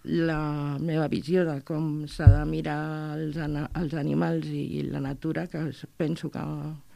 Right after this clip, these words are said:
és realment espectacular, vull dir, sempre tenim coses a, a aprendre de, de lo que dèiem, de la diferència, no? Del,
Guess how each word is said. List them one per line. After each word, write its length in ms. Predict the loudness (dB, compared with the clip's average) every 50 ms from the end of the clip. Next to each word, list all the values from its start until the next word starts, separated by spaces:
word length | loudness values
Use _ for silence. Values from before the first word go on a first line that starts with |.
| -20 -20 -20 -20 -16 -8
és 380 | -6 -4 -4 -6 -8 -14 -16 -12 -6 -4 -4 -2 0 -2 -2
realment 480 | -2 0 0 2 2 2 2 2 0
espectacular, 720 | -2 -2 -2 -4 -4 -4 -2 -6 -4 -2 -2 -2 0 -2 -2
vull 120 | -2 -2
dir, 100 | -2 -2 -2
sempre 240 | -2 -2 0 0 0
tenim 260 | 0 0 0 0 0
coses 360 | 0 0 0 2 2 0 0 0
a, 120 | 0 0 2 0 -2 -2 -6 -8 -18 -20 -20 -20 -20 -20 -20 -20 -14 -4
a 140 | 0 2 2
aprendre 560 | 2 2 2 4 4 4 4 4 4 4 4 2
de, 140 | 2 2 0 0 0 -2 -2 -2 -2 -4 -4 -4 -4
de 140 | -2 0 2
lo 100 | 2 2
que 80 | 2
dèiem, 300 | 2 4 4 2 2 2 2
de 80 | 0
la 80 | 0 0
diferència, 720 | -2 -2 -2 -2 0 2 2 2 0 0 0 -2 -2 0
no? 140 | 0 0 0
Del, 460 | 0 0 0 0 -2 -2 -2 -2 -4